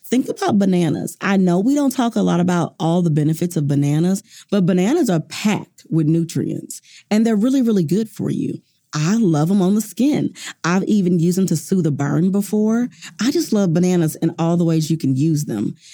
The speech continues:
And so I feel like oftentimes we get very one-track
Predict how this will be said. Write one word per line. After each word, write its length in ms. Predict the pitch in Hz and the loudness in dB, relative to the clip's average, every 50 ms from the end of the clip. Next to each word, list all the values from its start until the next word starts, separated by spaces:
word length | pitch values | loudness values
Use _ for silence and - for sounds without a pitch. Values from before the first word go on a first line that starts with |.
| - | -6
And 140 | - 175 180 | -2 -2 0
so 100 | - 202 | 0 0
I 100 | 180 175 | 0 0
feel 240 | 180 - - 302 480 466 | -2 -2 -2 -2 -2 0
like 120 | 370 262 - - | -2 -2 -2 -2
oftentimes 640 | 185 185 196 - 190 180 175 - 185 160 156 165 170 | -2 -2 0 0 0 0 0 0 0 0 0 2 2
we 140 | 165 180 | 0 0
get 160 | 170 202 180 - | 0 0 0 0
very 380 | 147 156 147 147 160 170 175 | 0 0 0 0 0 0 0
one-track 840 | 165 139 135 139 147 151 156 160 160 - - 143 135 139 - - | 0 0 0 0 2 2 0 0 -2 -2 -4 -4 -4 -4 -6 -6